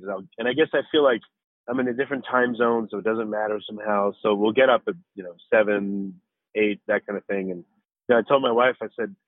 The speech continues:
"Yeah, when we go on vacation, I get up early." She goes, "I know. I didn't wanna say anything 'cause I, I, I was worried you'd stop." <laughs> And when I come home,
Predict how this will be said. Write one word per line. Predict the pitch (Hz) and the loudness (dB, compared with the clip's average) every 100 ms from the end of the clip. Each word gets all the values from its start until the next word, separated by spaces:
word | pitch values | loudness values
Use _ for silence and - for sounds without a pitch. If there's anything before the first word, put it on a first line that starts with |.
| _ _ - | _ _ -10
"Yeah, | 156 | -6
when | 135 | -4
we | 117 | -4
go | 127 139 | 0 0
on | |
vacation, | 127 107 143 139 120 | -2 -6 -8 -6 -6
I | |
get | 110 110 | -2 -2
up | 104 | 2
early." | 117 120 104 - | 2 2 -2 -4
She | |
goes, | 107 101 - _ _ - | -2 -2 -6 _ _ -12
"I | 98 | -10
know. | 101 104 95 - - | -6 -6 -6 -10 -6
I | 104 | -2
didn't | 113 | 2
wanna | 117 113 - | 2 2 0
say | 104 | -2
anything | 117 107 - 90 - _ _ - | 0 0 -2 -10 -10 _ _ -2
'cause | 185 - 104 190 | 0 0 0 2
I, | |
I, | 101 98 101 - | 2 4 2 4
I | 98 | 2
was | 98 | 4
worried | 113 113 101 | 4 4 2
you'd | 104 - | -2 -4
stop." | 120 - | -6 -6
<laughs> | - - - _ _ _ | -8 -10 -16 _ _ _
And | 135 | 4
when | 143 | 4
I | 139 | 2
come | 156 | 0
home, | 139 196 233 131 | 2 4 4 0